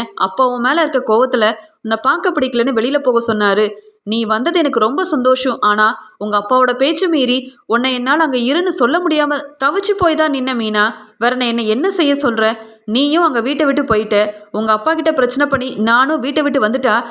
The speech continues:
உங்க அப்பாவோட நிலைமையை கொஞ்சம் யோசனை பண்ணி பாத்தியா? அது மட்டும் இல்ல, உங்க அப்பா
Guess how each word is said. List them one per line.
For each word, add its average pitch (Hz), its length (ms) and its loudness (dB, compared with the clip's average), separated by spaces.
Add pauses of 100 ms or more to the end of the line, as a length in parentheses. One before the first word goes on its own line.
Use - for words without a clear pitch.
(220)
உங்க 196 200 -2
அப்பாவோட 311 420 0
நிலைமையை 311 420 -2
கொஞ்சம் 240 280 0
யோசனை 247 260 0
பண்ணி 240 180 -2
பாத்தியா? 208 440 0 (340)
அது 202 200 -4
மட்டும் 233 300 2
இல்ல, 214 140 2 (220)
உங்க 240 240 -2
அப்பா 240 260 0